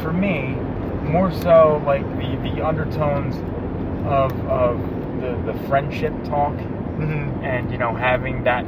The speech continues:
Speaker 1: closeness. I mean, you know, that kind of hit me harder, you know, stuff that we talked about off air about the whole, you know, my run of luck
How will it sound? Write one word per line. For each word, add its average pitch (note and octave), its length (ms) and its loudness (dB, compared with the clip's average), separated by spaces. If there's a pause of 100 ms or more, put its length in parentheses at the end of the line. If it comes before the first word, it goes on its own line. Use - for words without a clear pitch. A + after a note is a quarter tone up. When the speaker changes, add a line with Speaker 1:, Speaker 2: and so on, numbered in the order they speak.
Speaker 1:
closeness. - 640 -2 (720)
I D3+ 140 0
mean, C#3 840 -4
you D3+ 60 -2
know, D3+ 240 4
that E3 260 4
kind E3+ 320 0
of D3 140 6 (400)
hit F3+ 220 -2
me D#3+ 160 0
harder, C3 540 4
you C3 120 -4
know, C3 140 2
stuff - 380 4
that D3 140 -4
we - 120 -4
talked D3 360 -2
about C3 360 2 (600)
off D#3+ 320 6
air B2+ 280 2
about A#2+ 260 2
the - 80 -4
whole, C3 360 2 (760)
you C3 60 -2
know, C3 120 4
my B2 260 2
run C3 340 2
of B2+ 160 -2
luck B2+ 200 4